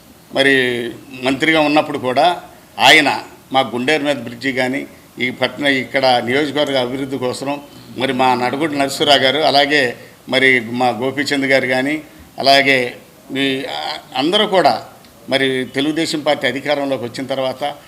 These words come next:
ఏ అయినా సరే అభివృద్ధి కార్యక్రమం జరిగింది. అలాగే తర్వాత నడుగుడి నరసింహరావు గారు మరి ఆయన చేసిన కార్యక్రమాలు అప్పట్లో అంతకుముందు కానీ ఎప్పుడు ఎవరూ చేయలేదు.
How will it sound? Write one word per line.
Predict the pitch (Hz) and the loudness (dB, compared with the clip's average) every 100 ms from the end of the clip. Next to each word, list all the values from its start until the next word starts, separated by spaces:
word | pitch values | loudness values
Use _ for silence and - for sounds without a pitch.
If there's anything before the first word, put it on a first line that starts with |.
| - - | -20 -8
ఏ | 107 135 156 | 0 4 4
అయినా | 160 | 4
సరే | 156 151 147 120 127 - - - | 0 0 0 -2 -4 -12 -20 -6
అభివృద్ధి | 113 135 160 175 | -2 -2 -2 2
కార్యక్రమం | 156 135 123 120 | 2 2 -4 -6
జరిగింది. | 113 113 110 92 - - - - | -6 -6 -6 -8 -18 -20 -20 -6
అలాగే | 120 156 170 185 185 - | 4 4 6 4 2 0
తర్వాత | 131 147 151 | 2 4 4
నడుగుడి | 139 131 135 151 139 | 2 0 -2 -6 -4
నరసింహరావు | 131 131 156 139 120 | -4 -4 -2 0 0
గారు | 104 95 - - - - - | -2 -8 -18 -20 -20 -10 2
మరి | 139 | 4
ఆయన | 143 147 139 151 | 6 4 2 -2
చేసిన | 156 175 | -2 -2
కార్యక్రమాలు | 170 156 147 156 156 156 160 139 - - - | 2 2 2 -2 0 2 0 -4 -10 -14 -8
అప్పట్లో | 117 160 160 175 | -2 -2 4 6
అంతకుముందు | 160 143 135 147 160 | 6 4 -2 -2 2
కానీ | 165 160 160 151 151 | 4 4 2 -2 -4
ఎప్పుడు | 135 - 165 | -6 -4 -2
ఎవరూ | 156 139 156 | 0 2 0
చేయలేదు. | 160 - 143 147 147 104 | -2 -2 0 2 2 -2